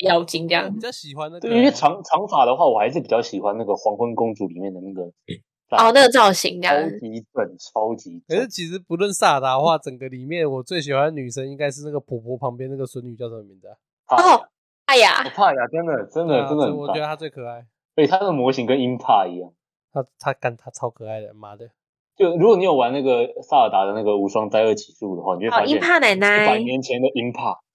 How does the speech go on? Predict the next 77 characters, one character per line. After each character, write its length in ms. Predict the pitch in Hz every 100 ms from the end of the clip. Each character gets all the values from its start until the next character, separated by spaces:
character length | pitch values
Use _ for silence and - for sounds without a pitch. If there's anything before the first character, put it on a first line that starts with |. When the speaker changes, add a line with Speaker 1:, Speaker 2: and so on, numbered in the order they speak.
| _
Speaker 3:
跟 200 | 147 147
帕 160 | - 135
雅 60 |
Speaker 1:
超 220 | 254 226
正。 280 | 226 269 220
Speaker 3:
同 80 | 202
个 60 | 190
模 200 | 180 196
型， 180 | - - _
Speaker 2:
啊。 200 | - 202
Speaker 3:
所 140 | - 202
以 20 |
你 80 | 135
会 80 | 156
知 100 | 135
道 140 | 139 147
英 140 | 156
帕 160 | 156 -
其 160 | 117
实 80 | 113
以 140 | 131 90
前 160 | 98
就 80 | 113
长 180 | - 82
那 140 | 82 82
样。 120 | 82 _ -
Speaker 2:
啊。 320 | 302 311 - _ _ _ _ _ _ _ _ _ _ _ _
我 120 | 151 147
觉 160 | 180
得 100 | 190
你 60 | 135
在 140 | 160
毁 280 | 165 160 120
灭 220 | 135 156
我 140 | 131 120
的。 120 | 123
<laughs> 40 | 156 - - - 453 480 480 - 480 - 466 466 - 190 160 - 466
Speaker 3:
对 80 | 123
吧？ 100 | 117
所 120 | 110 196
以 200 | - -
帕 140 | - 156
雅 120 | 123
老 200 | 107 95
了 60 | 95
就 120 | 107
变 160 | 107
那 120 | 98 92
样。 80 | 87
Speaker 2:
我 100 | 151
觉 120 | 151
得 60 | 156
你 60 |
在 100 | 160
毁 220 | 165 143 123
灭 180 | 151
我 100 | 135
的 60 | 123 143
幻 200 | - 147
想。 160 | 180 -
<laughs> 1500 | 240 370 339 392 - - 415 - - _ _ _ _ _ -
Speaker 3:
没 80 | 156
有 60 |
幻 160 | 143 131
想， 200 | 120 107
我 80 | 120
已 20 |
经 100 | 135
跟 120 | 139
你 80 | 135
给 180 | 123 104
出 180 | 120 127
实 220 | - 101
际 160 | 113 98
的 60 |
东 260 | 95 90 87
西。 240 | - -